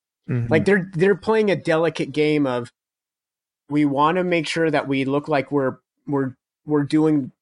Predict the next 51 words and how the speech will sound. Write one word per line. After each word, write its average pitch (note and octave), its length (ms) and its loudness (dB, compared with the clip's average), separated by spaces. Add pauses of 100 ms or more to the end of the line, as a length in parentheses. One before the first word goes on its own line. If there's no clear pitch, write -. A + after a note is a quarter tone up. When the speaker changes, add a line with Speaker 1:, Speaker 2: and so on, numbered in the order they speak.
Speaker 2:
right B2+ 320 0
by C3+ 140 0
the A#2+ 80 -4
player, C3 540 -2 (220)
because D#3 280 0
that, A#3 180 -2 (200)
I F3+ 120 0
mean, G3+ 300 2
other B3+ 180 2
players G3 320 2
are E3+ 40 -2
gonna D#3+ 180 2
talk. C3 360 0
Like, C3 180 -2
Ricky G3+ 200 0
Rubio F#3+ 320 2
is D3 120 0
gonna D3+ 160 2
go F3 180 2
to D3+ 60 -2
people C3+ 240 -2
and C3+ 100 0
be C3 80 2
like, A#2+ 180 0
"Yeah, F3 220 2 (400)
I A3+ 100 2
was G#3 160 2
halfway D#3 380 2
through F#3+ 220 -2
my, F3+ 200 2 (360)
m-, D3+ 200 -4 (160)
my E3 360 -2
contract F3 520 0
year, F3 300 0 (320)
and D3+ 140 0 (100)
all F#3+ 240 4
I G3 80 4
did G3 200 2
was E3 160 0
get D#3+ 160 2
injured." D3+ 400 -2 (680)
Speaker 1:
Mm-hmm. B2+ 180 -4
Speaker 2:
'Cause E3 140 2
he, B3 160 2
he G#3+ 220 0
has A3 240 -2
been G3 140 2
playing E3 280 0
really D#3+ 240 2
good C#3+ 200 -2
ball D3+ 380 -4